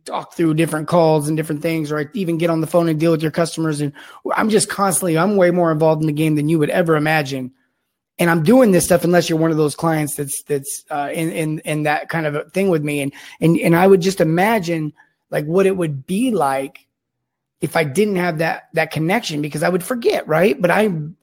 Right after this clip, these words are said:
I, gratefully, I say this, I'm, I have not forgotten. I rem-, I'm reminded constantly. I have a team of people who are working for me that are constantly working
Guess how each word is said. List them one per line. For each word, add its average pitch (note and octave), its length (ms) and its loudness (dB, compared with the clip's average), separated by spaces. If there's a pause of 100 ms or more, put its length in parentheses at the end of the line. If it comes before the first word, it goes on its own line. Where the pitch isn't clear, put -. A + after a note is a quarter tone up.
(440)
I, - 60 -8 (220)
gratefully, D#3+ 680 0
I C#3 100 0
say C#3+ 180 -4
this, C#3+ 200 -4
I'm, E3+ 300 0
I D#3+ 60 -2
have E3 180 -2
not F#3 260 0
forgotten. C#3 380 -4
I D3 80 0
rem-, F3 320 0
I'm E3 180 0
reminded E3+ 440 -2
constantly. D#3+ 640 -4 (260)
I F3+ 60 -2
have F3 100 2
a D#3+ 60 0
team A3 320 -2
of G3 160 -4
people A3+ 320 -4
who D#3+ 120 0
are D#3+ 100 2
working D#3+ 280 -4
for D#3 160 -6
me D#3 120 -6
that D3+ 100 -8
are D3+ 60 -8
constantly D#3 440 -10
working C#3+ 380 -4